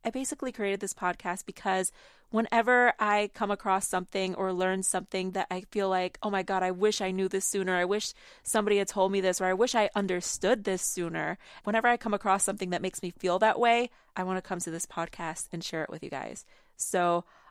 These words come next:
obviously we've shared a lot so far. We're, like, sixty-eight episodes deep, but there's always more. <laughs> There's always, always more.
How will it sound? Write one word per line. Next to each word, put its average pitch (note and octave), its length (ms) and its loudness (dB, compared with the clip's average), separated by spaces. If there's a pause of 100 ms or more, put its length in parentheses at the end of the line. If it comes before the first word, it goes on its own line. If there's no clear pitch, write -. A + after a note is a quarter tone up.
obviously A3 480 0
we've F#3+ 160 -4
shared F#3 280 -2
a F#3+ 80 0
lot F3 360 2
so A#3 160 2
far. F3+ 280 4
We're, F3 140 0
like, D#3+ 200 -4
sixty-eight - 600 -6
episodes A#3 580 0
deep, - 400 -6 (540)
but - 420 6 (600)
there's G3+ 260 -2
always F#3+ 300 -4
more. F3+ 380 -8 (180)
<laughs> - 240 -2
There's G#3 340 -4
always, F3+ 500 -2
always F3+ 320 -8
more. F3+ 380 -6